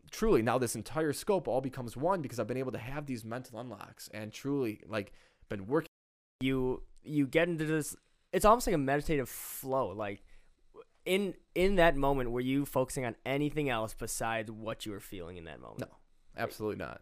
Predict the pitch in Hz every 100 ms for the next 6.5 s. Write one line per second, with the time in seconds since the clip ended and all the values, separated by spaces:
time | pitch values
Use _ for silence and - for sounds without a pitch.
0 | - 131 135 - 139 143 123 117 113 123
1 | 117 120 113 - 139 113 110 104 - 107
2 | - 170 143 - 120 - 113 110 - -
3 | - 123 127 - 170 147 151 160 190 -
4 | 170 147 123 139 113 131 - 135 123 117
5 | 127 117 98 123 117 107 92 - 120 113
6 | - - 151 104